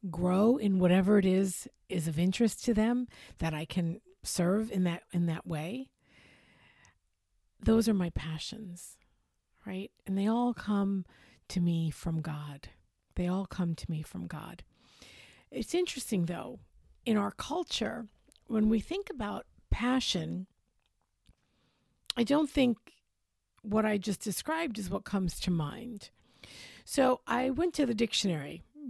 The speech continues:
Granted, it's an online dictionary, but it's Merriam-Webster. You've heard of them. And the first definition, they have a number of definitions of passion, and the first definition of passion describes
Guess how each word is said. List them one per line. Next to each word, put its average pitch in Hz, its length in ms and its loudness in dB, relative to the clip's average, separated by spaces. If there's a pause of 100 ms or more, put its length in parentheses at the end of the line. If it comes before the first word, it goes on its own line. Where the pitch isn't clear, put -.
(400)
Granted, 185 380 0
it's 185 160 0
an 185 80 2
online 165 400 0
dictionary, 160 480 -4
but 381 160 -2
it's - 180 -4
Merriam-Webster. 247 800 4 (100)
You've 262 180 -2
heard 170 180 2
of 151 120 -2
them. 269 280 -8 (640)
And 262 340 0 (180)
the 247 160 2
first - 800 0 (100)
definition, 247 840 2
they 226 80 -4
have 190 120 -2
a 196 40 2
number 196 280 6
of 214 80 -2
definitions 190 600 -4
of - 80 -18
passion, 175 440 -8
and 208 120 -2
the 208 40 0
first - 480 4 (120)
definition 185 580 -2
of 208 160 -8
passion 233 600 -6 (1400)
describes 214 1300 -2